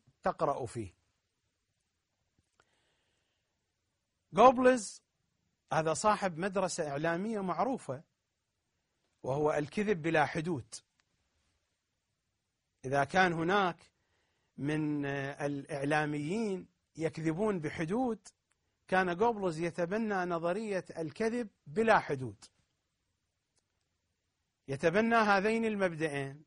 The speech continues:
اكذب، اكذب حتى يصدقك الناس، ثم يترقى الأمر: اكذب، اكذب حتى تصدق نفسك. الكذب بلا حدود.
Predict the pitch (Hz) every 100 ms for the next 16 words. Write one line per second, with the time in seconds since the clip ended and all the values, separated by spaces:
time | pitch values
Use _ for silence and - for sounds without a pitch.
0 | _ 226 233 - 170 160 151 _ _ _
1 | 208 - 175 165 185 - _ _ _ _
2 | _ _ _ _ _ _ _ _ - -
3 | 202 _ - 190 208 220 - _ _ _
4 | _ _ _ 160 156 170 156 175 156 147
5 | 143 135 127 135 - - _ _ - 214
6 | 226 214 - 202 240 - 180 170 165 156
7 | - 233 - 175 156 143 - 202 - 196
8 | 269 285 _ _ _ - 220 - - 233
9 | 220 165 - 180 180 - 196 107 - -
10 | - - _ _ _ _ _ _ _ -
11 | 165 - 240 233 175 208 139 - 110 101